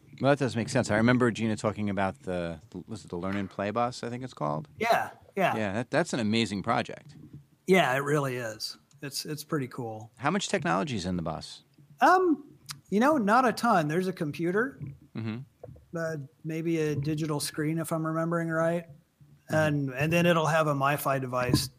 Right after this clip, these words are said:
Speaker 2: for, for Wi-Fi access.
Speaker 1: Okay, so that's, it's not too high tech then.
Speaker 2: No, no, and that, that's pretty similar to our, our other book, just more traditional bookmobiles. A couple of computers,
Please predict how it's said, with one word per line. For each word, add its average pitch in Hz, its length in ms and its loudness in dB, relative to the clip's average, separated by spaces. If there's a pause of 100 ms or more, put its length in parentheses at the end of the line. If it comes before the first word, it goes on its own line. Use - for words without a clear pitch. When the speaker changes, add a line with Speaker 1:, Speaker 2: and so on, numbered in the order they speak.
(140)
Speaker 2:
for, 127 460 -4
for 135 160 -6
Wi-Fi 120 460 -4
access. 120 640 -10 (160)
Speaker 1:
Okay, 107 380 -4
so - 160 -10
that's, - 320 -8
it's 120 140 -8
not 117 140 -2
too 131 160 -6
high 95 140 -6
tech - 240 -14
then. 78 200 -14 (380)
Speaker 2:
No, 202 340 4 (160)
no, 160 280 6
and 156 140 4
that, 180 240 4
that's 214 300 4 (220)
pretty 220 320 6
similar 175 500 4
to 165 220 2
our, 135 360 2 (240)
our 143 100 0
other 143 180 0
book, 147 280 -2 (160)
just - 340 -4
more 143 140 -2
traditional 139 480 4
bookmobiles. 120 760 -6
A - 40 -12
couple 151 300 -2
of 135 80 -2
computers, 165 880 6